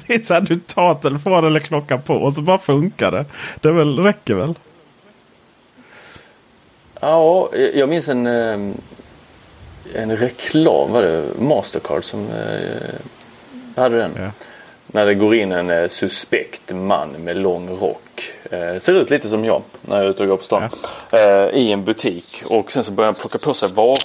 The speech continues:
Speaker 2: innanför rocken.
Speaker 1: Ja, ja,
Speaker 2: Och sen
Speaker 1: ja,
Speaker 2: så
Speaker 1: just det.
Speaker 2: går han ut och så stoppar de honom och så säger de så:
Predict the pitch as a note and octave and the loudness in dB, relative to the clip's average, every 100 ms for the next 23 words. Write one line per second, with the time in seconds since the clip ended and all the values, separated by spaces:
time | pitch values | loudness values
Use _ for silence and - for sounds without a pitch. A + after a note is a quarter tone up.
0 | - - A2 B2+ F2 - B2 G2 A#2+ B2 | -4 -8 -6 -6 -8 -4 -4 -2 0 2
1 | C#3+ C#3+ B2+ G#2+ F#2+ F2+ G2 B2 - - | 2 2 0 -2 -4 -6 -8 -8 -12 -14
2 | - - _ _ _ A#2 A#2+ A#2 B2+ C#3+ | -16 -20 _ _ _ -2 0 2 4 2
3 | F#2+ F#2+ _ E2 - A2 G2+ - - - | 2 -6 _ -10 -4 -2 -2 -4 -20 -20
4 | - - _ - - D3 D3 - G#2 G2+ | -20 -20 _ -8 -2 0 0 0 -2 -2
5 | F#2+ F#2 A2 - - G2+ - G#2 F#2+ F#2 | -4 -6 -6 -8 -10 -14 -6 -4 -4 -4
6 | F#2+ G#2+ F2+ | -4 -4 -6